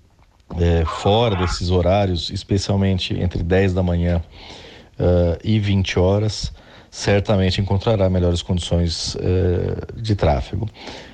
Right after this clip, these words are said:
Além disso, na próxima segunda-feira, dia três do um, a expectativa também é de volume bastante alto, desde as primeiras horas, desde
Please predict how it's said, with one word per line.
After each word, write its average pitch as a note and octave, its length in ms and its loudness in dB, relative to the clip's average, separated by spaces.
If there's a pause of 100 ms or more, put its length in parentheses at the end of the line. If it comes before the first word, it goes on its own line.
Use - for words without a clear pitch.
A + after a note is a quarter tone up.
(120)
Além A#2 260 4
disso, B2+ 340 0
na A#2+ 120 0
próxima G2+ 440 0
segunda-feira, G#2 800 2
dia F2+ 220 2
três A2 420 0
do G#2 100 -2
um, A2+ 240 0 (560)
a - 80 0
expectativa F#2+ 640 0
também F#2 240 0
é - 40 4
de F2+ 80 0
volume F2+ 240 2
bastante F#2+ 560 0
alto, G#2+ 440 2
desde G#2+ 380 0
as G2 80 -6
primeiras D2+ 480 -2
horas, F#2+ 340 2
desde G2+ 220 2